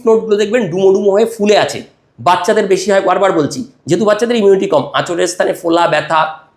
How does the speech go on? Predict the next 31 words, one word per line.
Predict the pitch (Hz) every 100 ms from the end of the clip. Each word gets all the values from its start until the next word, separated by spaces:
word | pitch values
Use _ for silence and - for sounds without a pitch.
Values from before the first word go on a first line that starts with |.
| _ _ 147
গুরুতর | 240 302 262 226
সংক্রমণ | 226 202 214 202
হয়ে | 180
যেতে | 151
পারে। | 135 117
কিছু | 214 196
গুরুতর | 185 262 254
সংক্রমণের | 208 202 196 196
রোগ | 170 156
আছে, | 120 117 _ _ -
tetanus, | 226 214 190 - - _ _ _ _ _ _
clostridium | 190 180 - 175 - 196 190 202 202
tetani, | 196 196 202 -
এই | 165 160
ব্যাকটেরিয়া | 156 156 190 269 - - _ _ _ _ _
খুব | 294
গুরুতর, | 151 196 262 214 135 -
এটা | 190 247
হলেও | 214 240
কিন্তু | 233 233
বাঁচানো | 208 165 180 220 185
খুব | 196
মুশকিল। | 185 170 - 123 - _ _ _ -
হ্যাঁ, | - 381 143 -
মাস-, | 151 160
মাংসপেশির | 147 147 151 170 170 170
স্প্যাজম, | - - 160 165 175
মাংসপেশি | 156 151 151 170 -
শক্ত | 214 -
হয়ে | 175 170
যাওয়া, | 165 165 175